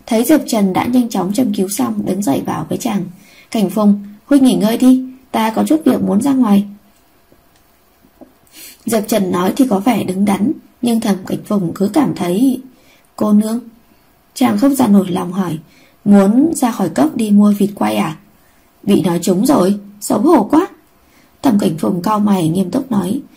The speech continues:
"Cô nương, mùi vịt này không giống tình cờ đi ngang qua, ta e là có người cố ý gài bẫy, đang chờ cô nương ở cửa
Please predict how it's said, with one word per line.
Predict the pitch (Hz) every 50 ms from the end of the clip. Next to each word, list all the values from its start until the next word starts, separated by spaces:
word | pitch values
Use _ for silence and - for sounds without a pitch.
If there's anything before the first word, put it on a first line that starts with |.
| _ _ _ _ _ -
"Cô | 247 240
nương, | 226 220 226 226 233 233 226 - - _ _ _ _ _ _
mùi | 240 240 240 233
vịt | 208 233 226 -
này | - 226 220 208 208
không | 208 285 277 254
giống | 254 214 202 208
tình | - 262 208 202
cờ | 214 208 196 190
đi | 220 226
ngang | 240 247 247 247 247
qua, | - 240 233 240 240 - - _ _ _ _ _ _ _ _ -
ta | 226
e | 220 - - 214 208 208 208
là | 196 190
có | 196 - 185
người | 196 254 262 240 202 185 -
cố | - 202
ý | 208 208 214 226
gài | - 302 269 208
bẫy, | - 180 - - 311 - - - - - - -
đang | - 233 220 202
chờ | 202 214 202 180 -
cô | - 214
nương | 208 202 208 202 196 -
ở | 185 175
cửa | - 190 190 170